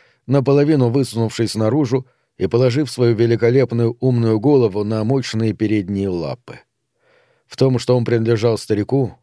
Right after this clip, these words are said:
можно было не сомневаться. Слишком уж доверчиво прижимался этот гордый пёс к рваным и грязным башмакам нищего. Бегло осмотрев странную пару,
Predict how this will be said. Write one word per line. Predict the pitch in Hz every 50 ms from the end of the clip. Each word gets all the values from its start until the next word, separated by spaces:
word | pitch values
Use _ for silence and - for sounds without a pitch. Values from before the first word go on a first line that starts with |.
| _ _ _ _
можно | - 85 80 98 92 113 117 110
было | 101 123 120 110 107 107 107
не | 107 107 107
сомневаться. | 95 - - 101 95 87 80 67 64 60 - - - - - _ _ _ _ _ _ _ _ - _ _ _ _ _ _ _
Слишком | - - 117 151 156 127 - - 143 139
уж | 143 127 110
доверчиво | 123 123 120 127 156 147 120 120 - 113 113 107
прижимался | - 123 117 101 92 123 127 131 120 107 95 -
этот | 113 104 113 107 107
гордый | 107 120 120 107 101 92 101 -
пёс | - 123 131 127 - - _ _ _ _ _ _ _ _
к | - 110
рваным | 110 117 117 135 147 135 110 104 104 104 104
и | 104
грязным | 98 113 120 127 123 110 92 104 110 110 107
башмакам | 110 104 - 113 110 110 107 - 117 113 110 107
нищего. | 113 120 113 92 - - - - 120 - 117 - _ _ _ _ _ _ _ _ _ _ _ _ _ _ _ _ -
Бегло | 76 90 131 165 156 120 127 123
осмотрев | 117 - - 123 117 117 117 120 117 113 104
странную | - - 117 113 110 107 104 101 104 104 101
пару, | - 147 143 139 139 135 120